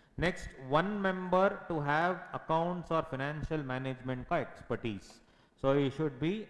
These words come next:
an expert in accounts and financial management. Chairman should always be an independent director. These are all sebi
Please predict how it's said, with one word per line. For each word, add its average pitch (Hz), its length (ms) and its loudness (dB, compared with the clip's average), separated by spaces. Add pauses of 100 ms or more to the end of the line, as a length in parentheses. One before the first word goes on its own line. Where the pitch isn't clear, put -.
(120)
an 131 100 -4
expert 139 460 0
in 143 120 -2
accounts 131 420 -4
and 165 180 -4
financial 120 420 -2
management. 113 580 -4 (580)
Chairman 208 580 2
should 180 140 2
always 156 480 2
be 151 140 -2
an 156 100 -2
independent 135 560 -4
director. 113 280 -2
These 120 200 -6
are 123 100 -2
all 151 180 2 (200)
sebi 135 320 -2